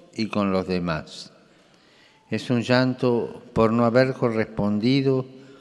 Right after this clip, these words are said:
al amor incondicional del Señor hacia nosotros,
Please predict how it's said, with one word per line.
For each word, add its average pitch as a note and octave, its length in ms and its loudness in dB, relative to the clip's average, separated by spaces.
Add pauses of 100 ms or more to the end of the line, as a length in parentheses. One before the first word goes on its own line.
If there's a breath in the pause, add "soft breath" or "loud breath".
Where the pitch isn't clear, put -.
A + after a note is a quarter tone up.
(300 loud breath)
al G2+ 160 0
amor B2 300 2
incondicional A2+ 1040 0
del G#2 200 0
Señor A2 680 -2
hacia - 340 -6
nosotros, F#2 680 -8